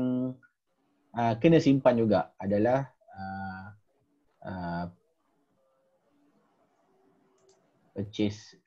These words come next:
ah, invoice lah. Kalau kita ada buat pembelian secara, ah, kredit ke ataupun cash ke, purchase pun kena simpan. Purchase invoice. Apa lagi?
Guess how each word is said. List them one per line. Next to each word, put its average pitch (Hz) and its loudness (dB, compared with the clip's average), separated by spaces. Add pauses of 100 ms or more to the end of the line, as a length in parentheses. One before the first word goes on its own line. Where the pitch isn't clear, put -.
ah, 92 -6
invoice 98 -4
lah. 131 -4 (200)
Kalau 90 -10
kita 90 -8
ada 90 -2
buat - -6
pembelian 92 0
secara, 90 -2 (600)
ah, 90 -4 (1000)
kredit 113 6
ke 131 6 (400)
ataupun 95 0
cash 120 4
ke, 165 2
purchase 143 0
pun 156 4
kena 107 2
simpan. 92 0 (800)
Purchase - 0
invoice. 87 -2
Apa 120 0
lagi? 113 6